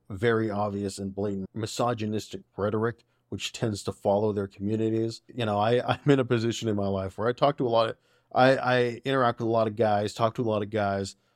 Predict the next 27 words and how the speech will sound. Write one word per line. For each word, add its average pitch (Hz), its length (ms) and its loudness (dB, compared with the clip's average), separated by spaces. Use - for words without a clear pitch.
a - 40 0
lot 170 140 10
of 160 60 4
guys 123 260 6
being 113 260 0
dudes. 104 520 0
And 110 100 -4
there 113 80 -2
are 123 40 2
a 131 40 4
lot 135 200 4
of 113 80 -2
guys 117 260 2
being 107 300 -2
dudes 104 340 0
out 98 240 0
there 98 400 0
that 127 380 -6
are, 127 400 2
that 123 140 -4
are 120 80 -4
just 107 280 -8
being 123 220 -2
dudes. 113 560 -4
They'll 107 120 -2
say, 107 220 -2
"Listen, 104 520 2